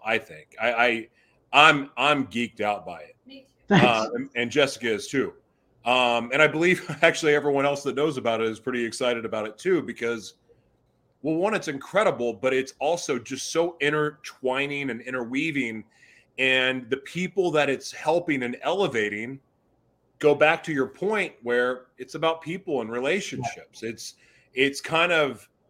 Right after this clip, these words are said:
Speaker 1: it's really going back to an old school way of doing things, utilizing the new way of doing things and combining both. And I think everyone wins. So if you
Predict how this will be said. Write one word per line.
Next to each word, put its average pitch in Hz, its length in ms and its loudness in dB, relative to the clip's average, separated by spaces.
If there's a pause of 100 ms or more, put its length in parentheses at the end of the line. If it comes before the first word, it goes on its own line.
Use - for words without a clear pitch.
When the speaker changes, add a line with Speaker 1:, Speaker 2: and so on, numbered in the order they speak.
(360)
Speaker 1:
it's 156 200 -2
really 226 280 4
going 175 380 0
back 147 420 0
to 151 420 -6 (640)
an 143 220 -4
old 170 340 0
school 170 380 0
way 143 320 4
of 120 180 -6
doing 175 360 -4
things, 135 420 -4
utilizing 127 1000 -2 (580)
the 151 100 2
new 233 200 4
way 143 240 6
of 117 120 -2
doing 117 320 -2
things 127 360 -4
and 135 100 -2
combining 151 600 0
both. 131 480 0 (460)
And 143 120 4
I 160 80 6
think 196 500 0 (120)
everyone 165 460 2
wins. 139 360 -2
So 139 360 0 (400)
if 190 260 4
you 233 420 0